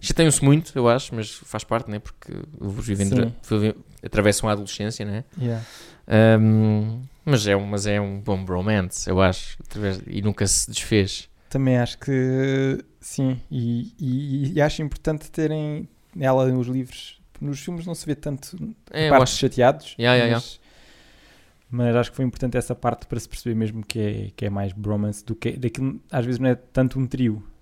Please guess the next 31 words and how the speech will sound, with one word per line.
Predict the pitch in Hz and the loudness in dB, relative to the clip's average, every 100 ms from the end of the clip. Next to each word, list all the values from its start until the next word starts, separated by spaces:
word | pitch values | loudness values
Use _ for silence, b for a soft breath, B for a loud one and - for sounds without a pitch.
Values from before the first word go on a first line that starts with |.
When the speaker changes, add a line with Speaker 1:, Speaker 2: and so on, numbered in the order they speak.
| _ _ _ _ - | _ _ _ _ -8
Speaker 2:
não | 104 | -2
é? | 107 | 0
Há | |
Speaker 1:
Yeah. | 110 104 | 4 6
Speaker 2:
momentos | 101 - - | 6 2 -4
em | 120 | -4
que, | - 127 123 120 120 b b b b b b | -2 0 2 0 -4 b b b b b b
porque | - - | -2 6
ela, | 123 131 139 - _ _ _ | 8 8 4 0 _ _ _
ela | - 127 | -2 0
nunca | 139 139 | 0 -2
se | 131 | -8
chateia | 135 127 | -6 -6
com | 120 117 | -4 -2
o | |
Harry, | 101 92 92 | -2 -2 -6
não | 92 | -8
é? | 95 107 - | -8 -10 -14
Speaker 1:
Depois | - 104 104 | -4 2 4
Speaker 2:
É, | |
Speaker 1:
ela | 95 | 2
chateia | 95 87 104 | 0 0 -2
sempre | - 110 104 | 0 -4 -6
com, | - - 107 104 | -8 -6 -4 -4
com | 120 | -2
o | |
Ron, | 110 107 | 0 0
exato. | 101 98 - | 0 -4 -6
Speaker 2:
com | - | -6
o | 104 101 | -6 -4
Ron. | 95 | -6